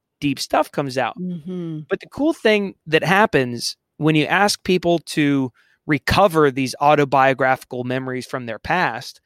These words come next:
Speaker 1: two things happen. Either they bring forth some positive memory from their past, and the act of talking about it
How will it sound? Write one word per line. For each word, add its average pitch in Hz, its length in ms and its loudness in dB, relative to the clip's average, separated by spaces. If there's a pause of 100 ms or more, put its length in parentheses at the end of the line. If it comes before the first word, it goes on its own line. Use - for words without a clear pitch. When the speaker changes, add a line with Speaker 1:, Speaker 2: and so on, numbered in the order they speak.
(260)
Speaker 1:
two 220 140 2
things 170 280 -4
happen. - 380 -6 (480)
Either 170 220 0
they 147 160 2
bring 165 340 0
forth 170 360 2
some 127 340 -6
positive 180 580 2
memory 117 500 -6 (320)
from 139 160 0
their 117 120 -6
past, - 540 -8 (920)
and 156 180 0
the 151 140 -4
act 170 340 0
of 131 120 -12
talking 196 480 0
about 113 320 0
it 127 180 -2